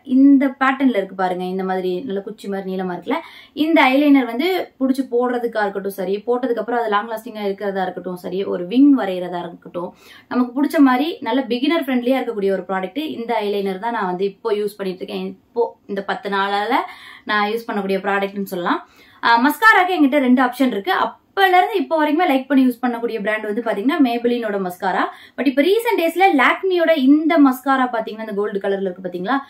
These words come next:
இது ஒரு எயிட் ஹண்ட்ரட் ரேஞ்ச்ல வருது. But இது வந்து நமக்கு யூஸ் பண்றதுக்கு யூசர் ஃப்ரெண்ட்லியா இருக்கு. And லிப்ஸ்க்கு வந்து பாத்தீங்கன்னா mostly இப்ப காலையில தூங்கி எழுந்திரிச்சதும், ஆ, திடீர்னு ஒரு ஃபிஃப்டீன் மினிட்ஸ்ல, ஆ, அங்க போலாம், அங்க போலாம் அப்படின்னு ready ஆகுறோம் அப்படின்றப்போ அந்த டைம்ல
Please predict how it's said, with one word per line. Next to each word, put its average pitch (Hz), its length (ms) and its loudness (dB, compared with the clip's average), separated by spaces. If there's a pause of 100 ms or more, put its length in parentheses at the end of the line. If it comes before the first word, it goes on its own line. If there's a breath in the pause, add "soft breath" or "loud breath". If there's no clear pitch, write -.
(160 loud breath)
இது 302 220 2
ஒரு 285 140 6
எயிட் 262 260 0
ஹண்ட்ரட் 320 300 0
ரேஞ்ச்ல 233 360 -2
வருது. 180 220 -4 (380 soft breath)
But 285 120 0
இது 302 140 2
வந்து 320 200 2
நமக்கு 294 300 2 (480)
யூஸ் 403 300 2
பண்றதுக்கு 285 300 2 (140)
யூசர் 392 280 2
ஃப்ரெண்ட்லியா 233 400 2
இருக்கு. 185 300 -4 (840 soft breath)
And 294 240 6
லிப்ஸ்க்கு 339 500 2
வந்து 392 200 4
பாத்தீங்கன்னா 302 600 6 (300)
mostly 320 680 0
இப்ப 247 220 -4
காலையில 269 440 4
தூங்கி 311 300 2
எழுந்திரிச்சதும், 269 600 2 (400 soft breath)
ஆ, 233 200 4
திடீர்னு 381 600 2
ஒரு 247 500 4
ஃபிஃப்டீன் 311 300 2
மினிட்ஸ்ல, 311 300 4
ஆ, 320 380 4
அங்க 302 180 6
போலாம், 302 240 6
அங்க 277 180 6
போலாம் 269 380 4
அப்படின்னு 285 460 6
ready 240 200 4
ஆகுறோம் 240 340 4
அப்படின்றப்போ 208 380 -4
அந்த 240 300 2
டைம்ல 285 380 4